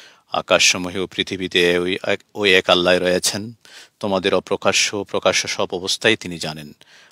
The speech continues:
আর তোমরা ভালো মন্দ যা কিছু করো সে সম্পর্কেও তিনি সম্যক অবগত আছেন। অদৃশ্য জগতের চাবিকাঠি তারই নিকট রয়েছে। তিনি ছাড়া আর কেউই তা জানে না। স্থল জলভাগের সব কিছুই তিনি জানেন।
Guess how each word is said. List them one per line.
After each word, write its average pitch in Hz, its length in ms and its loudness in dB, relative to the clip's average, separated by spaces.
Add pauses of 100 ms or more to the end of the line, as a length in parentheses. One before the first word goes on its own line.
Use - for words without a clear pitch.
আর 87 160 4
তোমরা 90 340 -4
ভালো 87 320 -6
মন্দ 90 300 -6
যা 85 200 0
কিছু 95 280 -8
করো 95 260 -10
সে - 160 -10
সম্পর্কেও 95 560 -6
তিনি 85 420 -8
সম্যক 92 560 -8
অবগত 85 400 -12
আছেন। 80 380 -8 (880)
অদৃশ্য 101 400 0
জগতের 104 400 2
চাবিকাঠি 101 480 2
তারই 107 320 2
নিকট 92 320 -12
রয়েছে। 67 380 -10 (520)
তিনি 98 200 4
ছাড়া 90 440 6
আর 92 160 6
কেউই 92 300 -4 (180)
তা 87 160 2
জানে 85 240 -6
না। 76 160 -14 (560)
স্থল 95 420 2
জলভাগের 92 600 -2
সব 92 260 0
কিছুই 98 300 -6
তিনি 87 240 -10
জানেন। 78 360 -12